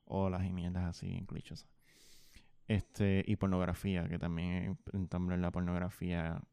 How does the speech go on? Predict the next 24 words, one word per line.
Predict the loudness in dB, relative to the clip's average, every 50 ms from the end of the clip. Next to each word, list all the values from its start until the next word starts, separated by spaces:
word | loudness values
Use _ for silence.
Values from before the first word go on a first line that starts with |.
| _ -4
y | 0 2 2
en | 2 2
Twitter | 2 2 2 4 4 2
también | 2 2 2 2 4 2 2
hay | 2 2
mucha | 2 2 2 0 0 0 -2
pornografía | -4 -4 -4 -4 -4 -6 -6 -6 -6 -6
en | -6 -6 -6
Twitter, | -6 -6 -6 -6 -8 -10 -12 _ _ _ _ _ _ _ _ _ _ _ _ _ -10
que | -4 -2 0 0 0 -2 -2 -4 -6 -8 -12 -14 -10
es | -8 -6
una | -6 -4 -4 -6 -4
cosa | -4 -6 -6 -6 -6
también | -6 -4 -4 -4 -4 -4 -6 -6 -8 -8 -10 -14 _ _ _ _ _ _ _ _ _ -20 -16 -6
que | 0 2
de | 4 4
una | 6 6 4
manera | 4 4 4 4 2 2
u | 2 2 2
otra | 2 0 0 -4 -6 -6 -6 -6 -8 -10 _ _ _ _ _ _ _ _ -6
define | -2 -2 -2 -2 -2 0 2 4 4 4 2
esa | 0 -2 -2 -4
red | -2 -2 -4 -4
social, | -4 -6 -6 -6 -4 -4 -6 -6 -8